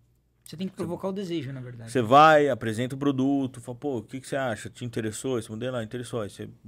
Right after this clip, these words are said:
Speaker 2: faz uma degustação, leva uma coisinha pro cara provar. Eu, tem, tem cliente que demora um ano, dois anos pra ele te comprar a primeira garrafa.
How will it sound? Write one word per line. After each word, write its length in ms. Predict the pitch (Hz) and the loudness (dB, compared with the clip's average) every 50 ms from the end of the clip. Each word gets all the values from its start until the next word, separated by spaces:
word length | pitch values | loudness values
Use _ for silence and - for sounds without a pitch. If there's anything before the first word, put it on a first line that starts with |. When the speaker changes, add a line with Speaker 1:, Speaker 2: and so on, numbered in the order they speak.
| 101 101 101 104 | -12 -12 -12 -12
Speaker 2:
faz 280 | - 123 123 123 123 | -4 -2 -2 -2 -2
uma 140 | 120 123 123 | -2 -4 -4
degustação, 680 | 127 123 120 - - 120 - - 135 139 127 113 104 | -4 -6 -6 -8 -12 -12 -8 -6 -6 -4 -4 -4 -4
leva 240 | 104 110 117 123 123 123 | -2 -2 -2 -2 -2 -4
uma 160 | 123 120 117 | -6 -8 -6
coisinha 260 | - 127 120 117 120 | -6 -6 -6 -6 -8
pro 100 | 117 - | -10 -8
cara 160 | - 120 120 | -8 -10 -10
provar. 560 | 117 117 113 110 113 123 127 127 120 107 101 _ _ _ _ _ _ _ _ _ _ _ _ _ - | -8 -8 -10 -6 -4 -4 -2 -2 -4 -6 -8 _ _ _ _ _ _ _ _ _ _ _ _ _ -14
Eu, 140 | - - - - _ | -14 -14 -14 -14 _
tem, 160 | - 120 120 117 | -6 -6 -6 -6
tem 260 | - - - 131 123 | -6 -8 -8 -8 -6
cliente 360 | - 123 123 131 139 131 - | -2 -2 -2 -2 -4 -6 -8
que 80 | 156 147 | -6 -4
demora 360 | 143 139 139 143 151 156 156 | -4 0 2 4 4 4 4
um 160 | 151 147 139 135 | 2 2 0 0
ano, 260 | 139 151 147 135 123 | 0 0 0 0 0
dois 300 | 117 139 147 147 120 117 | 2 4 2 2 2 2
anos 260 | 123 139 156 160 160 | 0 0 0 -2 -6
pra 100 | - 143 147 | -8 -12 -12
ele 100 | 147 127 | -12 -12
te 40 | |
comprar 300 | - - 143 127 135 139 | -10 -10 -8 -4 0 0
a 60 | 147 147 | 0 0
primeira 320 | 156 147 139 135 131 123 | -2 -6 -4 -4 -4 -2
garrafa. 440 | 117 117 110 107 98 92 90 _ | -2 -2 -2 -2 -2 -4 -6 _